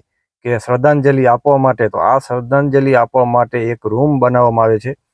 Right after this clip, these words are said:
બધું સંપૂર્ણ આપણે જોઈ કરી અને લાસ્ટ રૂમમાં અહીં આવી અને આપણે બે હાથ જોડી અને જે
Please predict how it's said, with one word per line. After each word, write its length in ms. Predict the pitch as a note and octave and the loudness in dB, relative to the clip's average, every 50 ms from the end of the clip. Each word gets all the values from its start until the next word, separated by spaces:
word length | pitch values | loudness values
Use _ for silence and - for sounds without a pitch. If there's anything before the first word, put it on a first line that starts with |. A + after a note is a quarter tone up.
| _ _ _ _ _ _ - | _ _ _ _ _ _ -2
બધું 240 | - C#3 D3 D#3+ C#3+ - | -2 0 0 0 0 0
સંપૂર્ણ 400 | B2+ D3 D3 - F3+ F3+ F3 D#3+ | -2 -2 -2 0 0 2 2 2
આપણે 260 | D3 C#3+ C#3+ - C#3 A#2 | 2 0 0 0 -2 0
જોઈ 220 | A2 B2 C#3 C#3 C3 - | 2 0 0 0 2 0
કરી 200 | C#3 C#3 C#3+ C#3 C3 | 0 0 2 0 -2
અને 140 | B2+ C3 B2+ | -2 -2 0
લાસ્ટ 360 | A#2 A2+ A2+ A#2+ A#2+ - B2+ A#2 | 0 0 0 0 0 -4 -6 -4
રૂમમાં 340 | B2 B2+ B2+ B2+ B2+ A#2+ A#2 | -4 -2 -2 -2 -2 -2 -2
અહીં 180 | A#2+ B2 B2 B2 B2 | -2 -2 0 0 0
આવી 240 | D3 E3+ E3+ C3+ A#2 - _ _ _ _ _ _ _ | 2 0 0 -2 -4 -8 _ _ _ _ _ _ _
અને 180 | A2+ A#2+ B2 B2 G#2+ | -8 -4 -2 0 0
આપણે 340 | G#2+ A#2 - - C#3+ C#3+ C3 - - _ _ _ _ _ _ _ _ _ _ _ | 0 -2 0 0 0 0 0 0 -4 _ _ _ _ _ _ _ _ _ _ _
બે 160 | B2+ B2 B2 A#2+ | -4 0 0 2
હાથ 320 | A2+ A#2+ C3 C3+ - - B2 A2 | 2 2 0 0 -2 -4 -4 0
જોડી 300 | B2 C#3 D#3+ E3 D3 - - - A#2 | 0 2 2 2 0 -2 -4 -8 -6
અને 140 | A#2+ B2+ B2 A2+ G2+ | -4 -4 -4 -4 -4
જે 160 | A2 A#2+ A#2+ | -4 -4 -2